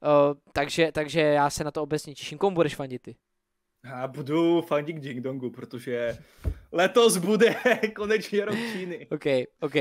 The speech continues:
Speaker 1: Takže věříš, že reálně letos i podle toho, jak máme už, eh, rumors na korejskou ligu, že jo, a ty sestavy v Koreji, které by měly být prakticky kompletní, tady vám ještě jednou ukazu, takže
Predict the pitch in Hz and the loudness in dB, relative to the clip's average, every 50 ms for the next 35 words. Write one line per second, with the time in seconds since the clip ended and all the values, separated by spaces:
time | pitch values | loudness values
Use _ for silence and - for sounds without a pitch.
0 | 135 131 - 196 190 254 247 226 240 220 240 240 214 240 240 226 226 214 208 202 | 0 4 4 4 6 6 6 8 8 8 8 4 4 6 8 8 8 8 8 8
1 | 196 196 196 190 190 190 190 190 - _ - - 170 180 180 - 185 180 180 - | 8 8 6 6 4 4 4 4 2 _ -4 2 2 2 2 4 2 2 2 2
2 | - 180 180 170 - 185 180 175 - 180 170 170 170 165 - 175 175 170 170 170 | 0 0 0 0 0 2 2 2 2 4 4 4 4 4 4 2 0 2 2 0
3 | 165 175 165 - - 175 165 160 156 - - - - - - _ - 151 160 165 | -2 -4 -8 -6 -2 0 2 2 2 0 -4 -20 -20 -20 -20 _ -2 0 0 2
4 | 190 196 190 180 175 - - 180 180 175 170 170 170 - 180 170 175 175 170 - | 2 4 4 2 2 2 -2 -2 0 2 2 2 2 2 2 4 4 4 2 2
5 | - 185 175 170 170 165 151 160 170 147 185 175 165 156 156 156 156 151 156 147 | 0 0 2 2 2 0 0 -2 -2 2 4 4 6 6 6 4 4 4 2 0
6 | _ 156 151 143 - 160 147 - 151 - - 160 151 156 147 - - 156 147 147 | _ -10 -16 -8 -6 -6 -4 -4 -8 -2 -2 -2 -2 -2 -6 -2 -2 0 2 2
7 | 151 - - 151 151 143 151 147 147 147 147 147 139 147 147 - - 156 143 - | 0 0 0 -2 -2 -2 -4 -4 -4 -2 -4 -4 -4 -6 -14 -6 -4 -4 -4 -4
8 | 165 147 - - 151 - 156 147 135 - 151 147 - - 151 139 143 139 143 143 | -10 -18 -18 -16 -8 -4 -4 -4 -2 0 0 0 0 -4 -8 -4 -2 -2 -2 -2
9 | 143 147 143 143 135 - - 151 151 147 - 143 - 143 143 135 151 139 - - | -4 -6 -6 -8 -10 -6 -6 -6 -6 -6 -12 -8 -6 -6 -4 -2 -4 -6 -6 -10
10 | - - - - _ - 151 151 139 139 123 160 160 151 151 147 151 147 147 | -20 -20 -20 -18 _ -2 -2 -2 -2 -2 2 4 6 6 8 8 8 6 4